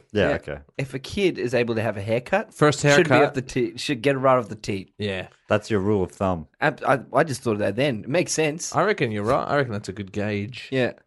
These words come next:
Speaker 3: Yeah.
Speaker 1: So if it's
Speaker 2: So if
Speaker 1: a
Speaker 2: you get a kid with a six-year-old kid with a bowl cut.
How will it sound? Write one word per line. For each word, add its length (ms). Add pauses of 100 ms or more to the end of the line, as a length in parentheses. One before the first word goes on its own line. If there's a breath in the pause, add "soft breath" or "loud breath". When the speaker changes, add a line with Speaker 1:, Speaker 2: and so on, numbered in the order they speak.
(100)
Speaker 3:
Yeah. 100
Speaker 1:
So 140
if 100
it's 120
Speaker 2:
So 60
if 40
Speaker 1:
a 20
Speaker 2:
you 60
get 120
a 40
kid 260
with 160
a 80
six-year-old 460
kid 120
with 120
a 20
bowl 240
cut. 300